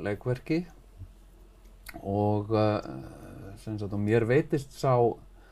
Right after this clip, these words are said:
heiður að, að fá að leika hann sjálfan.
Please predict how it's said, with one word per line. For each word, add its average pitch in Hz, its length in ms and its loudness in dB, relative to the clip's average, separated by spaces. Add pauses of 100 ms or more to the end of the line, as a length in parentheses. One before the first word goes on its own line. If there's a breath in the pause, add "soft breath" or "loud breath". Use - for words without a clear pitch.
(280 soft breath)
heiður 147 360 2
að, 117 280 2
að 113 260 -4 (160)
fá 117 80 -2 (120)
að 113 60 0
leika 147 520 0
hann 139 220 0
sjálfan. 147 600 -2